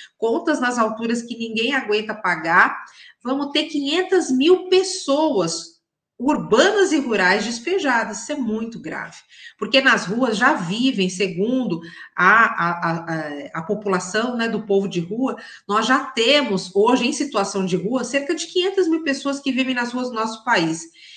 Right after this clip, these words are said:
Então, estamos falando de uma situação de vulnerabilidade que envolve um bilhão de pessoas. Essas quinhentas mil que sofrem risco de serem despejadas, mas também as outras quinhentas mil que já vivem na rua, né?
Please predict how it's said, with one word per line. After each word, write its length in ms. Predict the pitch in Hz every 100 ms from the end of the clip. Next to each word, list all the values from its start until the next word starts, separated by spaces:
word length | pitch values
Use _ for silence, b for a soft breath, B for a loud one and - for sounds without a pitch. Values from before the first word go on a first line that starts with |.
| B -
Então, 220 | 202 277
estamos 280 | 285 311 320
falando 380 | 285 294 320
de 380 | 285 247 311 330
uma 220 | - 330 339
situação 600 | 320 - 262 262 277 277
de 80 | 269
vulnerabilidade 800 | 240 240 233 202 202 233 233
que 80 | 233
envolve 300 | 254 277 320 320 285
um 180 | 392
bilhão 440 | 349 359 262 285 349
de 80 | 277
pessoas. 540 | 170 165 - - - B B -
Essas 300 | 202 226 -
quinhentas 520 | 254 262 330 349 269
mil 260 | 233 262
que 120 | - 302
sofrem 560 | - 240 262 - 262
risco 260 | 214 214 190
de 80 | -
serem 240 | 196 185
despejadas, 760 | 180 - 220 196 180 294 277 - B B 214
mas 200 | 226 269
também 340 | 285 220 233
as 160 | 269 220
outras 320 | 226 254 233
quinhentas 340 | 240 240 254
mil 180 | 240 269
que 80 | 294
já 180 | 320 330
vivem 480 | 185 233 269 214
na 120 | 208 196
rua, 360 | 160 156 151
né? 100 | 165